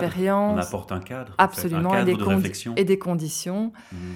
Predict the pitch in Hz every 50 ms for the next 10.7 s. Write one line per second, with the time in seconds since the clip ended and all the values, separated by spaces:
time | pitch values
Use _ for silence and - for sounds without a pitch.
0 | - - - _ - - - - - 180 180 180 180 180 175 175 175 175 - 175
1 | 175 165 160 170 196 190 180 175 175 - - 196 190 190 190 185 175 165 156 151
2 | 160 - - - 180 170 165 170 170 170 165 151 156 165 156 160 156 - - -
3 | - 190 170 170 160 160 - - - 160 151 143 151 147 139 156 143 147 - -
4 | 151 - - - - 165 160 165 165 160 165 143 156 151 151 147 143 143 143 147
5 | 143 139 151 143 143 135 131 135 135 135 143 - - 143 - 151 151 139 143 147
6 | 147 143 - - 156 156 147 147 147 - 143 139 139 139 - - 160 160 156 151
7 | 147 139 139 135 - - - 143 143 143 139 135 131 135 131 131 135 - - 123
8 | 117 - 120 117 117 - - 135 127 123 127 135 131 143 135 131 - - - -
9 | - 147 135 139 143 131 _ - 143 143 139 135 131 - - - 85 98 117 101
10 | 95 - - 123 87 - 87 87 95 - - - 87 78